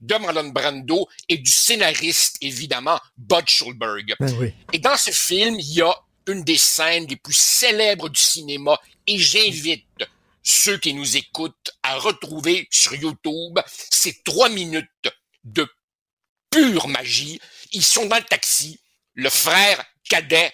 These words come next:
Speaker 1: Marlon Brando, le frère aîné Rod Steiger, et le frère aîné lui dit, « Ferme ta gueule, on a une bonne petite job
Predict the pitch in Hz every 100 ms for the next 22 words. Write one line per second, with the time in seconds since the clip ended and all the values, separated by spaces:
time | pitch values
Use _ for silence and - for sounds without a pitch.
0 | - 147 156 165 147 143 139 135 156 -
1 | _ 131 143 - 185 165 - - 196 175
2 | 175 185 - _ 113 165 - - 143 131
3 | 120 139 143 _ - - 190 220 - 269
4 | 220 202 180 180 208 240 139 147 165 143
5 | 165 196 - _ _ - - 196 226 -
6 | 156 143 165 165 170 170 _ - 139 120
7 | 101 90 170 220 190 - 139 113 -